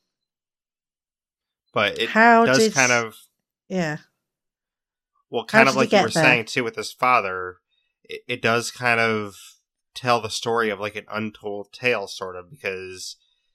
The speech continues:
Speaker 1: when he says, you know, "You make a fine crewman like your father," it kind of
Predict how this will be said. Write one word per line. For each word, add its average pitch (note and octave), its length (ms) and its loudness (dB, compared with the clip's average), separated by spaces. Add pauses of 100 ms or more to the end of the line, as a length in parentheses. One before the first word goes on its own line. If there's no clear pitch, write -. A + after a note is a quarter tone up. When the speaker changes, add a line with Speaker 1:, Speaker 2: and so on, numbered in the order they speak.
(640)
Speaker 1:
when A2+ 200 -4
he A#2+ 120 -12
says, A#2+ 760 -4 (280)
you A2+ 120 -16
know, G2+ 160 -10
"You G#2 180 -14
make A#2 180 -4
a A#2+ 60 -16
fine A2+ 320 -4
crewman A2+ 440 -6
like G2+ 180 -12
your G2 100 -14
father," F#2+ 560 -4 (480)
it A#2 140 -8
kind B2+ 260 -2
of A#2+ 160 -4